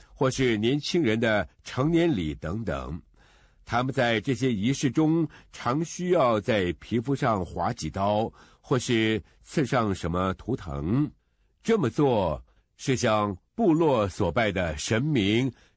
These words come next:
敞开自己，是会招来咒诅的。我也有一些例子，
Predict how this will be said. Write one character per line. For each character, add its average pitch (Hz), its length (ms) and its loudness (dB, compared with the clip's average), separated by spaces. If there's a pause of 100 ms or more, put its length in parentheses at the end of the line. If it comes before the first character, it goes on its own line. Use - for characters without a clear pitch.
敞 87 400 -4
开 151 300 -2
自 117 260 -2
己， 69 420 -10 (880)
是 117 580 0 (760)
会 117 300 2
招 135 240 2
来 87 320 2
咒 101 320 -2
诅 - 300 -14
的。 62 280 -12 (2500)
我 139 160 0
也 139 200 2
有 107 180 2
一 123 100 2
些 131 240 2
例 139 260 4
子， 76 320 -4